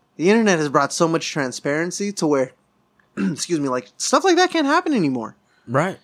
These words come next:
Speaker 1: You know what I mean? Or at least if it does, you know, it's hidden really well.
Speaker 2: Oh,
Speaker 1: I mean,
Speaker 2: for sure.
Speaker 1: sh-, Britney's dad, I didn't even know that was going on, dude. Like,
Speaker 2: Right,
Speaker 1: did
Speaker 2: right.
Speaker 1: anyone really know the details until, like, a couple years ago?
Speaker 2: Nope.
Speaker 1: Like, bro, wild.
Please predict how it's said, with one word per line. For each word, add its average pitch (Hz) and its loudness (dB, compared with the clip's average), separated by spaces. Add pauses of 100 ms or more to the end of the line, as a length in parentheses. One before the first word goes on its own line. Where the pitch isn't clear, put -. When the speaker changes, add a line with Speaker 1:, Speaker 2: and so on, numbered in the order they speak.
(160)
Speaker 1:
You 165 -6
know 175 4
what 190 4
I 196 4
mean? 226 4
Or 202 4
at 196 2
least 220 0
if 202 -2
it 160 -2
does, 214 0
you 165 -4
know, 151 -2
it's - -10
hidden 175 -4
really 185 2
well. 180 4
Speaker 2:
Oh, 156 4
Speaker 1:
I - 2
mean, 156 0
Speaker 2:
for 143 -2
sure. 139 -2
Speaker 1:
sh-, 110 -4 (640)
Britney's 190 0
dad, 170 2 (1080)
I 180 -2
didn't 226 2
even 175 -2
know 202 4
that 175 0
was 165 -4
going 160 0
on, 143 2
dude. 160 2
Like, 143 4
Speaker 2:
Right, 127 -4
Speaker 1:
did 170 2
Speaker 2:
right. 170 4
Speaker 1:
anyone 208 2
really 220 0
know 220 2
the 220 -2
details 220 -2
until, 214 0
like, 214 2
a 208 -20
couple 220 0
years 226 -4
ago? 247 -2
Speaker 2:
Nope. 120 -6 (260)
Speaker 1:
Like, 139 -4
bro, 143 2 (320)
wild. 139 0